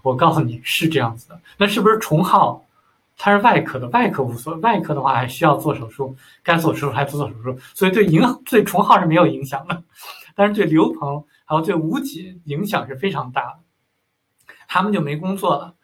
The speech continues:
真的是这样，我跟你说，真的有这么严重。所以的话啊，这个其实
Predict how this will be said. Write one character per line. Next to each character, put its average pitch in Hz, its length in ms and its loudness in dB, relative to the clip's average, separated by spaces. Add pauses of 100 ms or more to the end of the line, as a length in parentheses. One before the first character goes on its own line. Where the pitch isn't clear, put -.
(200)
真 240 200 0
的 254 80 0
是 170 120 -2
这 139 120 -6
样， 131 120 -4
我 131 80 -8
跟 226 140 -6
你 214 60 -6
说， 190 120 0
真 247 200 -6
的 240 80 0
有 156 100 -4
这 143 80 -8
么 139 100 -10
严 127 240 -8
重。 160 360 -4 (840)
所 208 240 -2
以 233 80 -2
的 196 140 0
话 185 340 4
啊， 143 600 -2
这 214 160 -6
个 160 320 0
其 - 200 -10
实 180 680 -4